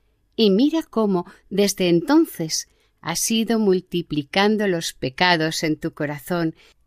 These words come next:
y cómo, todos los días, has añadido otros nuevos contra Dios, contra ti mismo, contra el prójimo,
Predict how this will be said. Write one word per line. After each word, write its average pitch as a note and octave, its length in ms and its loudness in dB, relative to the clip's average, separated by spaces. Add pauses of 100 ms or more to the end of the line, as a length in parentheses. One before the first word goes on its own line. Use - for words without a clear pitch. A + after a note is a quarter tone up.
y A#3+ 140 2
cómo, F3+ 480 4 (460)
todos F3+ 480 0
los F#3+ 240 -2
días, G#3 480 -2 (260)
has G3 380 -2
añadido G3 840 0
otros G#3+ 540 -2
nuevos G#3 500 0
contra E3+ 460 0
Dios, G3+ 400 -2 (380)
contra F#3+ 400 2
ti G3 180 0
mismo, E3 520 0 (160)
contra F3 460 -2
el E3 100 -4
prójimo, F3+ 680 -2